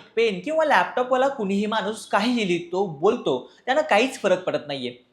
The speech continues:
ते आमच्याबद्दल निर्णय घेऊ शकत नाहीयेत. मी परिपक्व आहे, मी काय करतो हे मला माहितीये," असं म्हणत रोहित शर्मानं टीका करणाऱ्यांना सुनावलं. रोहितनं जरी लढण्याचा, पुन्हा मेहनत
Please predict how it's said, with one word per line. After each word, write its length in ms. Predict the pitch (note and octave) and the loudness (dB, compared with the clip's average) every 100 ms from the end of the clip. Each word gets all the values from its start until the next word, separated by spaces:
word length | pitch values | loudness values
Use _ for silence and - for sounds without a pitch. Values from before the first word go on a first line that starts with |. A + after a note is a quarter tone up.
| _ | _
ते 60 | D#3+ | 0
आमच्याबद्दल 720 | D3+ D3+ F#3+ F#3+ E3 E3 G3+ | 0 0 0 0 2 0 0
निर्णय 300 | F#3 F#3+ A3+ | -4 -4 -6
घेऊ 260 | F3+ F#3 G#3+ | -4 -4 -4
शकत 340 | G3 D3+ C#3+ | -4 -6 -6
नाहीयेत. 240 | C#3+ B2+ B2+ - _ - D#4+ | -8 -10 -10 -12 _ -10 -4
मी 100 | F4 | 0
परिपक्व 580 | - C4 D4 C#4 A3+ | 6 6 6 2 6
आहे, 280 | G#3+ E3+ C#3 C3 - D#3+ | 6 4 2 -6 -14 -8
मी 160 | G3 A#3+ - - | -6 -6 -4 2
काय 220 | E3+ C4+ | 4 4
करतो 400 | B3+ F3 F#3+ G3 | 2 -2 0 -2
हे 180 | F3 G#3+ | 0 -2
मला 220 | G3+ G#3+ | 2 2
माहितीये," 680 | D#3+ F#3+ B3+ C3+ A2 - _ | 2 -4 -4 -6 -6 -12 _
असं 180 | B2 D#3+ | -6 -2
म्हणत 220 | A3+ G3 E3+ - - - | 4 4 4 -2 -10 0
रोहित 280 | G#3 D4 E4 D4 | 2 2 0 0
शर्मानं 520 | G#3+ G3 C#4+ F#3 G3+ - | 2 4 2 2 0 -4
टीका 240 | A3 G#3+ G3+ | -4 0 0
करणाऱ्यांना 540 | G3+ D#3+ D#3 E3 F#3+ | 2 0 0 -2 -4
सुनावलं. 420 | G3 C3+ B2+ A#2+ - _ _ _ | -8 -10 -8 -8 -10 _ _ _
रोहितनं 420 | C3 A#2+ G3 C#3+ D#3 - - | -6 -4 -4 -4 -6 -10 -4
जरी 300 | F3 D#4 D4+ | 2 4 4
लढण्याचा, 560 | G3+ F3+ A#3+ D#4 D#3 C3+ | 4 4 2 2 2 0
पुन्हा 380 | - A#3+ C#4 A3+ | 0 -4 -2 -2
मेहनत 320 | F3 F#3 | -2 -2